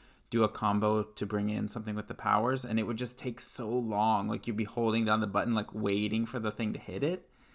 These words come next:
which is kinda cool thematically, but in terms of gameplay, it was kinda like, "Come on, like, I'm trying to do this fast-paced combo. It's gonna be cool, but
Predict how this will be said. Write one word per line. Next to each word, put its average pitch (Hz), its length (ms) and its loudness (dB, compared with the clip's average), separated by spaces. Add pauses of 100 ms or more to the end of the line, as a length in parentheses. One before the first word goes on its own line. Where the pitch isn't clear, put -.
(160)
which 131 220 2
is 131 100 -6
kinda 175 500 0
cool 160 380 -2
thematically, 156 1000 -4 (400)
but 120 120 2
in 123 120 2
terms 131 300 0
of 120 180 0
gameplay, 107 500 0
it 107 60 4
was 104 180 0
kinda 110 220 -4
like, 110 160 -2
"Come - 180 -4
on, 127 560 2
like, 113 140 -2
I'm 113 100 -6
trying 123 280 -2
to 123 80 0
do 117 240 -2
this 117 180 -2
fast-paced 113 580 -2
combo. 110 540 0
It's 107 140 -6
gonna 110 140 -2
be 117 140 -4
cool, 123 480 2
but 104 400 0